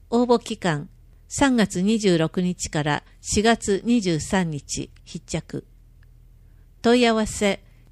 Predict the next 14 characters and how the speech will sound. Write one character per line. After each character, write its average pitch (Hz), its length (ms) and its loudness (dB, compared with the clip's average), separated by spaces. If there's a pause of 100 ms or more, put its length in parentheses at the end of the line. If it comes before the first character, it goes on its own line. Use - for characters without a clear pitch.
県 226 380 0
女 202 160 0
性 226 380 0
活 - 320 -6
躍 214 280 0
推 196 260 -2
進 180 300 -4
課、 160 240 -4 (280)
奈 190 220 0
良 - 40 -12
県 180 180 -2
マ 160 120 -2
ー 139 40 -6
ク。 - 240 -10